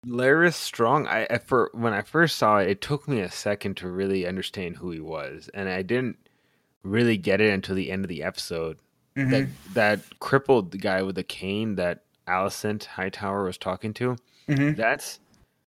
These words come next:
Speaker 1: uh, Lionel Strong, who's a new Hand of the King. That's his younger son, I wanna say. The older
Speaker 2: I
Speaker 1: son,
Speaker 2: think so, yeah.
Speaker 1: Harwin Strong, yeah. The older son, Harwin Strong, is the, uh,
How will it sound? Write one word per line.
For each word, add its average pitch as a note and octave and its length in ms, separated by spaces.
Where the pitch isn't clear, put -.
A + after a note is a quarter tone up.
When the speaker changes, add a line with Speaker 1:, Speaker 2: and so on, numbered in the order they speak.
Speaker 1:
uh, G2+ 340
Lionel G#2+ 540
Strong, G2+ 500
who's F#2+ 240
a G2+ 60
new A2 180
Hand G2+ 240
of E2+ 40
the E2+ 60
King. F2 320
That's F#2+ 260
his - 480
younger F#2+ 680
son, D#2+ 260
I D2+ 60
wanna C2+ 240
say. - 260
The G#2+ 140
older C#3+ 240
Speaker 2:
I - 20
Speaker 1:
son, - 20
Speaker 2:
think D3+ 160
so, C#3+ 160
yeah. A#2+ 60
Speaker 1:
Harwin F#2+ 320
Strong, F2 540
yeah. F2 260
The G2+ 160
older B2+ 240
son, F#2 280
Harwin G#2 440
Strong, F2 400
is F2+ 300
the, E2+ 480
uh, D2+ 300